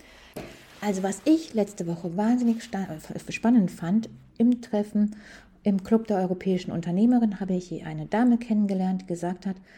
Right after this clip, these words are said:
es ist so, dass Coca-Cola die einzigen sind, die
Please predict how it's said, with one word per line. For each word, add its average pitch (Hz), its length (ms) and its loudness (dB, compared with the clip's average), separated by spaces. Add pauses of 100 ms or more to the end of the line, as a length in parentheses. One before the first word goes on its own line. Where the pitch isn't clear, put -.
(760)
es 190 100 -2
ist 185 180 2
so, 269 360 6 (140)
dass 190 360 -4 (240)
Coca-Cola 233 640 0
die 196 220 -2
einzigen 196 560 -2
sind, 233 400 0 (800)
die 269 320 4